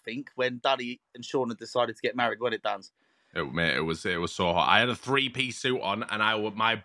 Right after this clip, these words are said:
Speaker 2: bollocks were sweating something rotten.
Speaker 1: Mate, literally, it was, it was literally forty degrees. So we went to the car show in the morning,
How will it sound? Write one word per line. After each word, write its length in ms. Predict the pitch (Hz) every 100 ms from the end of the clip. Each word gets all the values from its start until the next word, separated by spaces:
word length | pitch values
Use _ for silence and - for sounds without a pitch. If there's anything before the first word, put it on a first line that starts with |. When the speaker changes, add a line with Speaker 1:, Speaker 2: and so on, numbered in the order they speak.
| -
Speaker 2:
bollocks 500 | 151 120 120 - -
were 80 | 98
sweating 680 | - - - 135 123 107 107
something 500 | - 113 98 104 101
rotten. 540 | 101 107 127 - 85 - _ _ _ _ _ _ _ _ _ _ _ _ _ _ _ _ _ _ _ -
Speaker 1:
Mate, 180 | 147 139
literally, 420 | 185 - 143 147
it 80 | 175
was, 140 | 180 -
it 120 | 170 180
was 120 | 160
literally 240 | 170 165
forty 280 | 156 196 170
degrees. 300 | - 185 143
So 60 | 151
we 100 | 180
went 160 | 190 175
to 40 |
the 80 | 160
car 220 | - 196
show 140 | 190 175
in 60 |
the 60 | 170
morning, 320 | 170 147 139